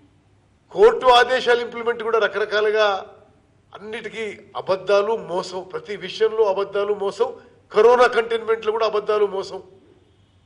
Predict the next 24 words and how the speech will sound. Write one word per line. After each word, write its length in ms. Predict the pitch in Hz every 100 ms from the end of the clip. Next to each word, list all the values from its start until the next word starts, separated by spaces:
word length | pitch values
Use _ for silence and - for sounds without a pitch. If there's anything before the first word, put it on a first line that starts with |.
| _ _ - - _ _ _
మేము 420 | 151 214 233 202 151
గవర్నర్ 400 | 175 208 226 220
దగ్గర 180 | 214 208
పోయి 500 | 208 208 190 - - _ _ _ -
టెస్టులు 320 | 160 - 202
ఎక్కువ 180 | 208 202
చేయాలి, 640 | 202 202 202 202 202 - _ _ _ _ _ _ _ _ _ _ _ _ _
కరోనా 460 | - 175 220 240 240
వల్ల 240 | 233 233
మరణాలని 580 | 233 220 220 226 226 226 214
ఇతర 220 | 214 220
కారణాల 400 | 220 220 220 226
వల్ల 220 | 226 220
చూపెడుతున్నారు, 680 | 226 226 220 220 226 220 196 - _ _ _ _ _ -
డాక్టర్లు 580 | 202 214 240 226 233 233
పీపీఈ 480 | 233 233 233 247
కిట్లు 280 | 240 226 214
ఇవ్వాలంటే 720 | 220 220 208 233 277 - - _ _ _ _ _ _ _
మమ్మల్ని 340 | 160 175 180 165
బ్రోకర్లని, 760 | - 160 190 180 180 170 180
జోకర్లని 640 | 196 - 180 185 175 170 196
రకరకాల 560 | 170 - 180 185 170 151
మాటలు 280 | 170 175
అంటారు. 280 | 160 147 -